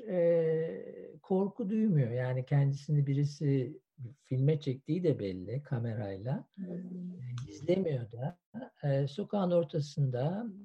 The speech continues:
Speaker 1: e, adamın işte boğazına dizini koyup, e, sekiz dakika, sekiz dakika kimseyi de yaklaştırmıyor.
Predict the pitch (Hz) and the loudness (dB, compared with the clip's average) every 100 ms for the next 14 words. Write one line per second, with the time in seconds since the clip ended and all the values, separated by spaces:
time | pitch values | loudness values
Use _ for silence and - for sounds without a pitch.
0 | 180 156 156 - 160 170 165 156 156 - | -8 -6 -4 -4 -2 -2 0 0 -4 -6
1 | 151 147 143 139 139 139 135 120 113 131 | -2 2 2 2 0 0 0 -2 -6 -4
2 | 135 135 135 131 - 120 143 - _ _ | -2 0 0 -2 -2 -2 -2 -6 _ _
3 | 180 131 123 117 117 135 - 131 - 143 | -4 0 0 0 -4 -10 -18 -8 -4 -2
4 | 185 170 135 _ - 107 - _ - 131 | 0 -2 -4 _ -8 -8 -8 _ -8 -8
5 | - _ - - 123 117 110 - - 151 | -10 _ -12 -8 -10 -10 -16 -18 -12 -10
6 | - 156 156 151 135 135 _ - 131 127 | -2 -2 0 2 2 0 _ -8 -2 -2
7 | - - 123 107 95 131 | -4 -6 -6 -6 -6 -8